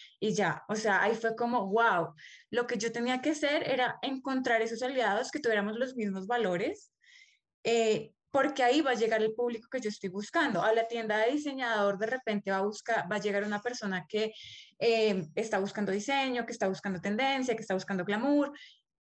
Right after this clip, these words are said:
y la sostenibilidad es la adicional. Tengo que empezar por el otro lado. Entonces, ha sido un camino largo de mucha prueba y error. En serio, había meses en que yo decía, "O sea, ¿qué voy a hacer con mi vida?".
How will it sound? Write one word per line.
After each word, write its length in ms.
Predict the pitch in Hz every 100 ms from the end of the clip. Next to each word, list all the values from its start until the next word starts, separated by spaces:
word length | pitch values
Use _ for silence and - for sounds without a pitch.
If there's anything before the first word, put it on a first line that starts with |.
| _
y 200 | - 302 - -
la 140 | 240 247
sostenibilidad 540 | 226 240 226 214 202
es 140 | 208 190
la 80 |
adicional. 520 | 196 220 185 226 175 156 _ _ _ _ _
Tengo 260 | 247 247 254
que 80 | 262
empezar 400 | 247 285 220 208
por 140 | 196
el 100 | 196
otro 180 | 196 175
lado. 200 | 175 160 160
Entonces, 340 | 165 190 185 -
ha 140 | 233
sido 420 | 233 254 269 277 - - - _ _ _ -
un 220 | 262 294
camino 340 | 311 294 285
largo 460 | 277 269 262 254 277
de 120 | 262
mucha 420 | 226 247 254 262 247
prueba 240 | 247 233
y 40 |
error. 360 | 240 240 226 214
En 100 | 247
serio, 300 | 247 196 196
había 240 | 196 208
meses 320 | 214 220 226 240
en 100 | 240
que 80 |
yo 100 | 226
decía, 460 | 208 196 202 190 - - -
"O 60 | 175
sea, 300 | 202 196 190
¿qué 120 | 196
voy 160 | 180 190
a 40 |
hacer 300 | 202 - 208
con 260 | - 285 240
mi 180 | 240 196
vida?". 440 | 196 196 220 302